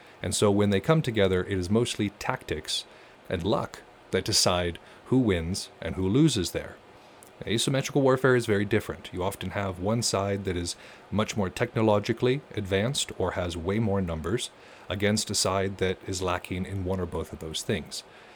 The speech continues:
That imbalance of power creates a whole new set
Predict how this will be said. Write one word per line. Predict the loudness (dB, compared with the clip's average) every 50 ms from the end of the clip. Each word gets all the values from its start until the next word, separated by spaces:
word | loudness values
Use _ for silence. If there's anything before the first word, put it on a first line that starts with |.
| -20 -20 -18 -10 -2
That | 0 2 2 2 0
imbalance | 0 0 2 4 4 2 2 0 -2 -2 -4
of | -6 -6 -4
power | 0 2 2 4 2 2 -2 -4 -6 -8 -14 -20 -20 -20 -20 -20 -20 -20 -8
creates | 0 2 2 4 4 2 0
a | -2
whole | 2 4 6 6 6 6 2 2 0
new | 2 2 2 2 2 0 -2 -4
set | -4 -4 -2 -2 -2 -4 -4